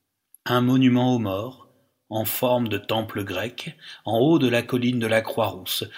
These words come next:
dans le prolongement de la rue de la République, qui serait prolongée.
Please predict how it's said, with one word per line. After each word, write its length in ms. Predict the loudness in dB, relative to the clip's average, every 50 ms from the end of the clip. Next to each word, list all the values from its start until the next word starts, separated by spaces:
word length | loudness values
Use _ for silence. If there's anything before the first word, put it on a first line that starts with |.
| -18 -10 -4
dans 100 | 0 2
le 160 | 2 2 2
prolongement 600 | 2 0 2 2 2 2 0 0 0 0 0 2 2
de 80 | 2
la 140 | 4 2 2
rue 140 | 2 2 2
de 60 | 2
la 140 | 2 2 2
République, 640 | 0 -2 -4 -4 -6 -4 -4 -4 -4 -4 -10 -8 -6
qui 100 | -6 -4
serait 380 | -2 0 0 2 2 2 0
prolongée. 600 | 0 -2 -2 -2 0 0 -2 -2 -4 -6 -10 -12